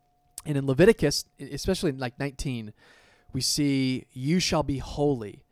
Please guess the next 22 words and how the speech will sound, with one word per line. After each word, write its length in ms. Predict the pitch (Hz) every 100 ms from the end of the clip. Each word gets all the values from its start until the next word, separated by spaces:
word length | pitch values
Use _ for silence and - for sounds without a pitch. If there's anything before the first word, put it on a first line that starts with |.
| _ _ _
uh, 120 | - 87
for 220 | - 131
I, 200 | 135 139
the 140 | 127
Lord 260 | 123 127 123
your 160 | 113
God, 460 | 110 117 113 85 -
am 140 | - 98
holy." 480 | - 104 - - - _ -
And 100 | 135
that's 200 | 202 -
really 180 | 185 165
what 160 | 123
this 160 | 131 -
is 140 | 113
largely 480 | 110 120 123 117 107
about, 340 | 104 104 - -
is 140 | 123
there's 260 | 127 123 -
kind 220 | 139 135
of 80 | 123
this 340 | 127 120 -